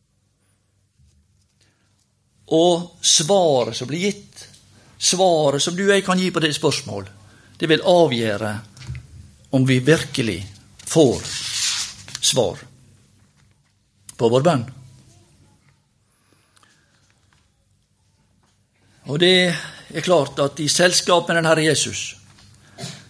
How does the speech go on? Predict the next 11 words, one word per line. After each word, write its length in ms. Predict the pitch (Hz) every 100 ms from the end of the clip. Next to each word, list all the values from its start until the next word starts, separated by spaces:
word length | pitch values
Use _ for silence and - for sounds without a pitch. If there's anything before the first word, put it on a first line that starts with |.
| -
ser 300 | 165 156 151
en 200 | 151 147 - - - - - - _ - - _ _ _ _ _ _ _ _ _ -
profeten 720 | 165 160 170 165 - 151 151 -
Jesus 540 | 151 147 - - -
fra 120 | 127 131
Nazaret, 560 | 131 - - - - - - _ _ _ _ _ _ _ _ _ - _ _ _ _ _
så 140 | - 156
er 80 | 160
ikke 140 | 165
det 80 | 151
bare 400 | 156 165 160